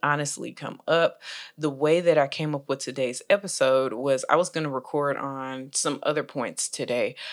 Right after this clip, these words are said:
However, I was watching a episode by, uh, Adrienne Houghton on how she started a business, and I thought it was really a good idea to give some commentary on how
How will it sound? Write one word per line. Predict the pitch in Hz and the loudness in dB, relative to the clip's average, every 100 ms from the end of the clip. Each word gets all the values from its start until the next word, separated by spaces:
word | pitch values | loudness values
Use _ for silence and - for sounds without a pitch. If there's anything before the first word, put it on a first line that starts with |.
| - - | -14 -8
However, | 143 131 - 143 139 135 131 - | 0 2 6 6 6 4 4 4
I | 131 | 2
was | 127 127 - | 0 0 -4
watching | 127 131 147 - 147 123 120 117 - | 2 4 4 0 -2 -2 -4 -6 -4
a | - 143 127 127 - | -2 0 0 -2 0
episode | 156 156 156 127 113 120 123 - | 0 0 -2 0 2 0 -2 -8
by, | 139 127 127 123 120 - | -2 0 2 2 0 0
uh, | 131 113 107 | 0 0 0
Adrienne | 151 139 127 123 | -2 -4 -6 -2
Houghton | 147 147 123 123 - - - | 0 0 0 -6 -10 -16 -12
on | - 143 135 | -4 -2 -2
how | 135 127 120 | -2 -4 0
she | - - 208 214 196 | 0 0 -2 -6 -6
started | - - 135 127 120 | -4 2 2 2 -2
a | 123 | -4
business, | 135 110 120 135 151 - | -6 -6 -4 -2 -2 -6
and | 151 147 | -6 -4
I | - 143 | -4 -2
thought | 151 143 | 2 2
it | 123 | 0
was | 147 143 | -2 -4
really | 143 135 139 139 143 160 185 _ _ _ _ _ _ | -8 -8 -4 -4 -2 -4 -6 _ _ _ _ _ _
a | 156 | -6
good | 143 143 | -2 2
idea | 143 151 160 147 175 127 135 151 - - _ | 4 4 4 -2 0 2 2 -2 -10 -16 _
to | - 165 | -6 -6
give | 139 147 | -2 -2
some | - 139 | -2 -4
commentary | 143 185 208 151 107 113 117 139 - - | -4 -4 -4 -4 -2 -2 -4 -6 -6 -4
on | 139 139 135 127 | -2 -2 -2 -4
how | 135 - 127 | -6 0 2